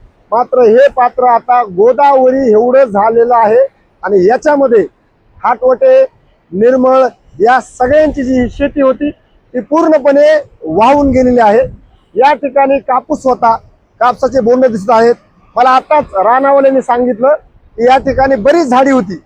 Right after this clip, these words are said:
आंबे होते, ते इतर जे झाडं होते, ते पूर्णपणे वाहून गेलेले आहे. म्हणजे नुकसानीचा अंदाज ह्यावरून लावता येईल की त्या उसाच्या कोण्याला नदीचा मूळ प्रवाह आहे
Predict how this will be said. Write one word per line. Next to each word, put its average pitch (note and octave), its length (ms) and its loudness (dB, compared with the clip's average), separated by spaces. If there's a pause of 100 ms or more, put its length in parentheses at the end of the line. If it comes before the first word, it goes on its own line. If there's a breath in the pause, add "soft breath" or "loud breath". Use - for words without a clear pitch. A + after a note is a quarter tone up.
(600)
आंबे B3 300 0
होते, B3+ 320 2
ते - 920 -6 (200)
इतर C#4+ 220 -2
जे C4+ 160 -2
झाडं A#3+ 240 0
होते, A#3 240 2
ते B3 180 -4
पूर्णपणे C#4+ 680 0
वाहून A#3+ 460 0
गेलेले G3 240 0
आहे. A#2 140 -8 (640)
म्हणजे C#4+ 320 -2 (280)
नुकसानीचा C#4 720 -2
अंदाज C#4 340 -2
ह्यावरून C#4+ 340 2
लावता B3+ 320 0
येईल C4 140 0
की - 720 -12
त्या D4+ 760 0
उसाच्या C#4 640 0
कोण्याला A#3+ 520 0 (1000)
नदीचा C4 560 0 (380)
मूळ B3 240 -2
प्रवाह A3+ 360 0
आहे G3 220 2